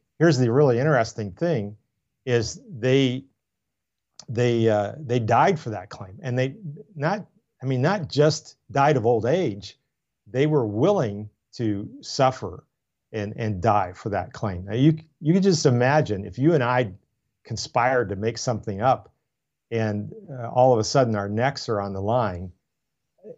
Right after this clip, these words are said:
and multiply us by six, so there's twelve of us now.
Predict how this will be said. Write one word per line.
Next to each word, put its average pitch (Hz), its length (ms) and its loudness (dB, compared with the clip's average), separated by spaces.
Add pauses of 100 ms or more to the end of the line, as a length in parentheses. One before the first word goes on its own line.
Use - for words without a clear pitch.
(240)
and 120 240 -2
multiply 127 720 6
us 127 220 2
by 101 240 -4
six, 107 340 -2
so 120 100 -4
there's 98 220 -4
twelve 135 260 4
of 95 140 0
us 92 180 -10
now. 90 280 -10